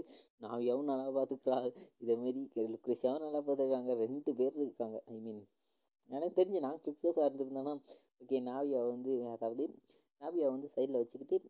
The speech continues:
அதாவது, லவ் பண்ற பொண்ணு நாவியா, so, நாவியா வச்சுக்கிட்டு, இந்த மாதிரி லுக்ரேஷியா வந்து வச்சு, இப்ப தேவைப்படுறப்பலாம் நம்ம அவளை,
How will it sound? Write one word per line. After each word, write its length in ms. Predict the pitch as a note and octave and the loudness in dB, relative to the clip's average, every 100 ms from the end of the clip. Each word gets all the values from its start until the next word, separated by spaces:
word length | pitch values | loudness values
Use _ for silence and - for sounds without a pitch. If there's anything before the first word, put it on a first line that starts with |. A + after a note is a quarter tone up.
| - _ | -12 _
அதாவது, 420 | A#2+ A#2+ A#2+ C3+ | -2 2 4 4
லவ் 220 | A#2 G#2+ | 2 0
பண்ற 220 | B2+ B2 | 0 -2
பொண்ணு 240 | A#2 A#2 C3 | -2 -2 -6
நாவியா, 340 | B2+ A2 A#2+ | -4 2 2
so, 160 | A#2 A2 | 2 -2
நாவியா 360 | G#2 G#2+ A#2 | -2 0 2
வச்சுக்கிட்டு, 400 | G#2+ G#2+ A#2 A#2 | 2 -2 -10 -2
இந்த 140 | D3 A#2 | 0 0
மாதிரி 220 | B2 B2 | -6 -4
லுக்ரேஷியா 360 | - B2 - G#2+ | -4 -2 -2 0
வந்து 180 | A#2+ | 2
வச்சு, 220 | C3 A2 A2 | 2 2 -2
இப்ப 220 | - A#2 | -2 -2
தேவைப்படுறப்பலாம் 640 | A2+ A#2 A2+ A2 - B2+ | 2 2 2 -2 -2 -4
நம்ம 260 | C3 A#2 A2+ - _ _ - | -4 -6 -8 -12 _ _ 0
அவளை, 180 | A#2 | 4